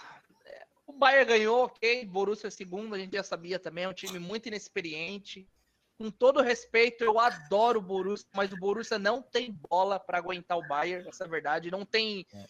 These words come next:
Speaker 1: consistência de plantel mesmo, assim, sabe? Uma coisa é você gostar do Haaland, você gostar do Sancho,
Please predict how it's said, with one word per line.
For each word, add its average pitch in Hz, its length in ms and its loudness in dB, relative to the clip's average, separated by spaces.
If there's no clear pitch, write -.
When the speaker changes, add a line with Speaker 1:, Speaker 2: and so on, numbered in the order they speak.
Speaker 1:
consistência 240 960 -2
de 196 100 -10
plantel 190 600 -2
mesmo, 180 480 -4
assim, 196 520 -14
sabe? 156 520 -6
Uma 247 180 4
coisa 311 260 2
é 320 40 2
você 320 260 0
gostar 254 300 0
do 202 180 -6
Haaland, 202 540 4
você 185 280 -10
gostar 185 360 -6
do 165 100 -14
Sancho, 190 680 -8